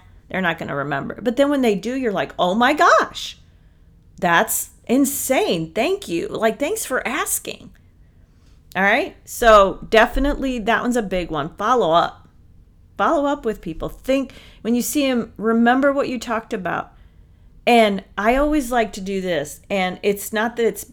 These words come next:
it's fake, it's literally true. When I'm having a conversation with someone that I talked to last week, I always recall something and I say, "You know, after we talked last week,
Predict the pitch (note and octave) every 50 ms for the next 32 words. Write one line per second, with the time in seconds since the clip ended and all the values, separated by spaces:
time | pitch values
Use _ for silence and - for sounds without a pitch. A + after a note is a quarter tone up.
0 | _ - F#3+ F#3+ - - - - A#3 C4 - - F#3 F3+ - - E3 G#3 G#3 G#3
1 | G3+ G3 F3+ F3+ F3+ - - G3 F#3 E3+ - - - - - - - - - -
2 | - F#3+ F#3+ F#3+ A3+ C4 C4 C#4+ C#4+ C#4+ D4 C#4 C4 B3 B3 B3+ A3 A3 G3+ G#3+
3 | - - G3+ G3 G#3 G3+ G#3 G3+ - G3+ F#3 F3+ F3+ F3+ E3+ E3 D#3+ D#3+ - -
4 | F3 F3 F3 - - F#3+ E3 F3+ E3 D#3+ D#3+ - - - - - - - - F#3
5 | F3+ E3+ E3+ F3 E3+ - - - - - - - - G#3 A3+ B3 C4+ C4+ C#4 C#4
6 | B3+ A#3 G3+ G#3+ G#3 G3+ - G#3+ F#3 G3+ G3+ - F3+ E3 E3+ F#3 F3 F3+ F3 E3
7 | E3 F3 - F#3 F#3 G#3 G#3+ G#3+ G#3 G#3+ G#3 G3+ G3 - - - - - - -
8 | - - - - - - - - - - - F3 - - G#3 A3+ A3 A3 A3 F3+
9 | F3+ - F3+ F3+ F3+ - E3 E3